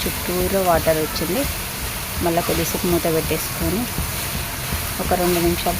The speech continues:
తర్వాత చూస్తే ఇలా చుట్టూరా ఆయిల్ వచ్చేసింది. ఇంకా కొంచెం టైమ్ పట్టుద్దండి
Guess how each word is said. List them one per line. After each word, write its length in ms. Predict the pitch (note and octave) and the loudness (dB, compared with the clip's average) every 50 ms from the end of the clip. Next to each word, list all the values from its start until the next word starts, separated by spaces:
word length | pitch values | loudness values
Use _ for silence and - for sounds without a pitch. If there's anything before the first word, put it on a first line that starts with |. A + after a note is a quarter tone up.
| - | 2
తర్వాత 320 | - D#3+ E3 E3+ F3 - - C4+ D4 - - - - - - - - - - - - - - - - - - - - - - - - - - - - - - - - - - - - - - - - - - - - - - - - - - - - - - - - | 2 4 4 2 2 0 -2 -2 -4 -4 -4 -6 -6 -6 -6 -6 -6 -6 -6 -6 -4 -6 -4 -4 -4 -6 -4 -4 -4 -4 -4 -6 -6 -6 -6 -6 -6 -4 -4 -4 -2 -2 -4 -4 -6 -6 -6 -6 -6 -4 -4 -4 -4 -4 -4 -4 -4 -4 -6 -6 -6 -4 -4 -2 0
చూస్తే 400 | - G#3+ G3 F#3+ - - - C#4 D#4 D#4 - - - - - - - - - F#3+ | 2 2 2 2 0 0 0 0 -2 -2 -2 -4 -4 -4 -4 -4 -4 -2 2 4
ఇలా 140 | G3 G3 F#3+ - - | 4 4 4 4 2
చుట్టూరా 440 | G#3+ - - - G#3+ G#3 G#3 G#3 F#3+ F3 E3 | 0 0 2 2 2 4 6 6 6 6 4
ఆయిల్ 180 | E3 E3 E3 E3 | 4 2 2 0
వచ్చేసింది. 580 | - - - E3 D#3+ - - E3 F3 G3+ B3 C4 - - - - - - - - - - - - - - - - - - - - - - - - - - - - - - - - - - - - - - - - - - - - - - - - - - - - - - - - - - - - - G#3 | 0 0 -2 -2 -2 -2 -2 0 0 0 0 -2 -2 -4 -4 -4 -6 -6 -6 -4 -4 -6 -6 -6 -6 -6 -6 -4 -4 -4 -4 -4 -6 -6 -6 -6 -4 -4 -4 -4 -4 -4 -6 -6 -6 -6 -6 -6 -6 -6 -6 -6 -6 -6 -4 -4 -4 -4 -4 -6 -6 -6 -4 -4 -4 -4 -4 -4 -4 -4 -4 0 2 2
ఇంకా 200 | G3 - - A3+ A3+ - | 2 4 4 4 4 4
కొంచెం 260 | G#3 F#3+ F3+ - F#3 F3 E3+ - | 2 2 2 2 0 0 2 2
టైమ్ 220 | E3+ E3+ F3 F3+ - F3 | 2 2 2 2 0 0
పట్టుద్దండి 640 | F#3 F3+ - E3 D#3+ E3 E3+ E3 D#3+ E3 E3 F#3+ | -2 0 -2 -2 0 2 2 2 2 2 0 0